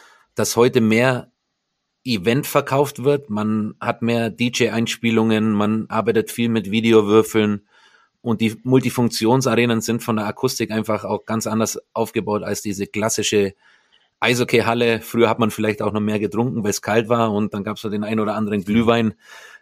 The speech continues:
der vielleicht auch noch für die Stimmung gesorgt hat. Ähm, aber grundsätzlich, glaub ich, vom, vom Publikum hat sich wenig geändert.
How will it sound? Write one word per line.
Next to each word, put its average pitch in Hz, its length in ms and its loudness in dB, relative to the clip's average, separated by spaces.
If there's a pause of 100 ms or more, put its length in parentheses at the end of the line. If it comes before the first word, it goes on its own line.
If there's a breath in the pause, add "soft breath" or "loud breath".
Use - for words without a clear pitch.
der 107 120 4
vielleicht 107 280 0
auch 117 100 2
noch 120 140 4
für 120 140 0
die 113 220 4
Stimmung 127 340 2
gesorgt 113 420 4
hat. 110 360 0
Ähm, 101 520 0 (160)
aber 104 220 2
grundsätzlich, 123 480 2
glaub 110 140 2
ich, 101 60 0
vom, 101 340 0
vom 95 200 -4
Publikum 120 520 2
hat 107 120 -2
sich 95 220 -12
wenig 92 240 -4
geändert. 87 440 -10